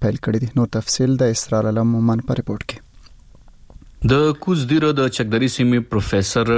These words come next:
Speaker 2: شاه خالد چې په یو کالج کې استاد دی، وایي نن هم ورته وسلوالو په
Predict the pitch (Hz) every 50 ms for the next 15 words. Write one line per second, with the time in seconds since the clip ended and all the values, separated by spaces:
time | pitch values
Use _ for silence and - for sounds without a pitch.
0 | 117 107 - 110 101 98 - - 98 104 123 139 143 - - 120 107 - 104 101
1 | 101 98 - 98 95 107 110 - - - - 98 92 - - - 120 120 131 131
2 | 131 113 110 101 92 95 107 117 127 139 139 135 - - - - _ - 127 135
3 | 147 151 147 135 131 156 165 175 151 123 113 110 - 123 127 123 110 110 110 -
4 | - 107 101 101 110 117 120 123 123 117 - - 104 101 95